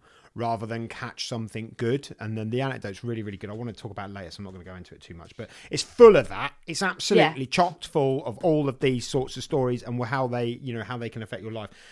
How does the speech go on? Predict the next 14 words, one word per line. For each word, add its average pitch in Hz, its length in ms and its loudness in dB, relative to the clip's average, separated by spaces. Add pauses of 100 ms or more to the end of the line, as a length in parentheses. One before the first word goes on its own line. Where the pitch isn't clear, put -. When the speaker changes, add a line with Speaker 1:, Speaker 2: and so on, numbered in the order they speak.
(140)
Speaker 1:
And 143 120 0
actually, 170 220 0
it's 143 100 -8
made 170 180 0
me 170 160 0
actually 143 260 -4
think 143 460 -4 (280)
a, 127 200 -8
a 127 100 -4
little 127 180 -2
bit 123 140 -6
different 123 300 -6
about 113 360 -8 (160)
what, 120 240 -14